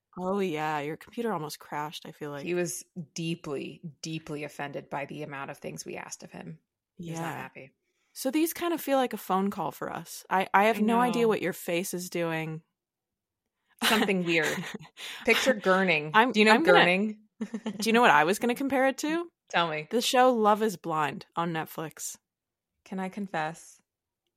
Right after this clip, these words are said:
Speaker 1: Oh my gosh, what are you about to say?
Speaker 2: I haven't seen it.
Speaker 1: Oh, of course not. That's not surprising. I thought you were about to say you've seen
Speaker 2: Oh!
Speaker 1: it. That would have been surprising.
Speaker 2: Stop.
Speaker 1: Are you the type to watch Love Is Blind?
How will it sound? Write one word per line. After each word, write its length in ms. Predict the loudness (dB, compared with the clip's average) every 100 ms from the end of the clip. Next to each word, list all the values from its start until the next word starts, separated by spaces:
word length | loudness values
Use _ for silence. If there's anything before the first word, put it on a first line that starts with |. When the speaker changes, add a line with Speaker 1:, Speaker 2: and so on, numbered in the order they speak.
| _ -6
Speaker 1:
Oh 100 | -2
my 160 | 0 2
gosh, 380 | 6 6 4
what 140 | -2 -2
are 40 |
you 80 | 0
about 220 | 0 -4
to 80 | -6
say? 320 | -12 -12 -12 _ _ _
Speaker 2:
I 40 | -18
haven't 340 | -14 -14 -16
seen 220 | -18 -18
it. 180 | -18 -18 _ _ _ _ -2
Speaker 1:
Oh, 200 | 2 4
of 140 | 2
course 300 | -4 -8 -6
not. 200 | -4 -6 -6
That's 220 | -6 -4
not 160 | -6 -12
surprising. 460 | -14 -16 -14 -16 -18 _ _ -2
I 100 | 0
thought 160 | 4 4
you 60 |
were 40 | 4
about 140 | 2
to 60 | 0
say 140 | -4
you've 160 | -4 -2
seen 160 | 6
Speaker 2:
Oh! 120 | 8 8
Speaker 1:
it. 20 |
That 140 | 6 0
would 100 | -2
have 80 |
been 120 | -6 -10
surprising. 520 | -10 -10 -10 -10 -14 _ -20 -20 -20
Speaker 2:
Stop. 760 | -16 -12 -4 -4 -6 -14 -16 _ _ _ _ _
Speaker 1:
Are 80 | 0
you 180 | 2 2
the 100 | 0
type 340 | 0 2 2 2
to 120 | -2
watch 320 | 2 2 2
Love 180 | -4 -4
Is 100 | -6
Blind? 380 | -4 -4 -4 -8